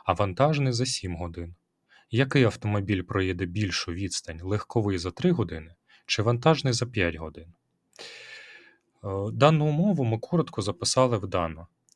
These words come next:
Час, який долає між містами автомобіль, буде чотири години, час, який долає вантажівка між, між містами, — це сім годин. Е, відстань, яку нам потрібно порівняти, — це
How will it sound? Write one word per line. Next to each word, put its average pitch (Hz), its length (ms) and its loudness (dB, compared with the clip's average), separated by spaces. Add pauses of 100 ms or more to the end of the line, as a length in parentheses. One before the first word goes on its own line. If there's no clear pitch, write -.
(300)
Час, - 400 4
який 98 460 -2 (120)
долає 101 560 0
між 90 220 -4
містами 92 520 0
автомобіль, 85 680 -4 (1000)
буде 95 180 0
чотири 180 420 2
години, 151 520 -2 (260)
час, - 340 4
який 98 200 -4
долає 95 300 0
вантажівка 90 600 -4
між, 85 560 -10
між 95 260 -6
містами, — 85 500 -6
це - 120 -12
сім 185 260 -2
годин. 139 480 -2 (840)
Е, 110 40 -4 (300)
відстань, 123 440 4
яку 110 360 4
нам 104 220 2
потрібно 95 680 -2 (420)
порівняти, — 101 720 2
це 90 440 0